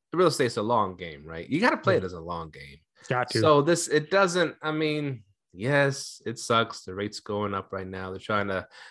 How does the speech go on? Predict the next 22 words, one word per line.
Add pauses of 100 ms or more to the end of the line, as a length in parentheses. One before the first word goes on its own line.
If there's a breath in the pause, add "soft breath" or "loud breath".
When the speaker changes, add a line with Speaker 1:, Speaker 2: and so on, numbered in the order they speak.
(200 loud breath)
Speaker 1:
fight
inflation, (140)
you
know? (380 loud breath)
And, (920)
but
if
you're
playing
the
long
game, (240)
and
eventually (800 soft breath)
they're
gonna
go
back
down
again,
right? (180)
Speaker 2:
Mm-hmm.